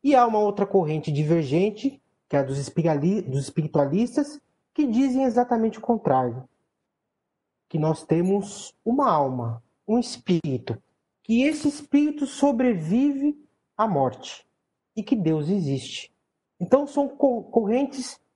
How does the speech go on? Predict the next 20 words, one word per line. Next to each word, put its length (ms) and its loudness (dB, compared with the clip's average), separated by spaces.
totalmente 760 0
antagônicas, 960 0
totalmente 600 2
opostas, 680 -2
a 100 -4
dos 120 -4
materialistas 1000 0
e 120 2
a 80 4
dos 160 -6
espirituali-, 600 0
espiritualistas. 880 -2
Como 380 4
os 100 -2
materialistas 1400 0
explicam 560 0
os 100 -2
fenômenos 400 2
da 100 2
sociedade? 880 0